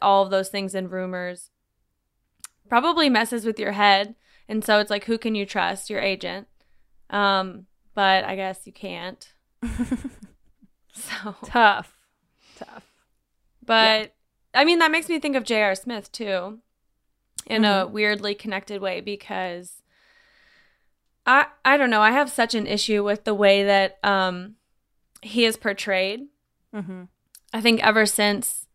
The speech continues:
Speaker 1: uh, what happened in two thousand seventeen in game one of the finals, and, you know, when he basically threw the game away. Um, I don't know. I think that he's one of the people, I mean, so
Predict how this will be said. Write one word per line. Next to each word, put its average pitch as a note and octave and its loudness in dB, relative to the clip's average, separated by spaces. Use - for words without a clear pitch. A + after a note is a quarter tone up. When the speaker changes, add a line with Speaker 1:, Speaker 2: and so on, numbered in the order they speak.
Speaker 1:
uh, G3 4
what G3 -2
happened G3 0
in F#3+ -6
two G3+ -10
thousand G3 -4
seventeen F#3+ -10
in F#3+ -12
game F#3+ -8
one F3+ -8
of F3+ -14
the G3 -10
finals, - -12
and, G3 -2
you G3 -6
know, F3 -8
when F#3 -8
he G3 -12
basically G3+ -8
threw G3 -10
the F#3+ -10
game F#3 -10
away. F#3 -8
Um, G3+ 2
I C#4+ 6
don't G4 4
know. A#3 4
I C4+ 6
think D#4+ -2
that D#4 2
he's C4+ -2
one C4+ 4
of B3+ 0
the A#3 -4
people, A3+ -2
I A#3 6
mean, B3 0
so A3 2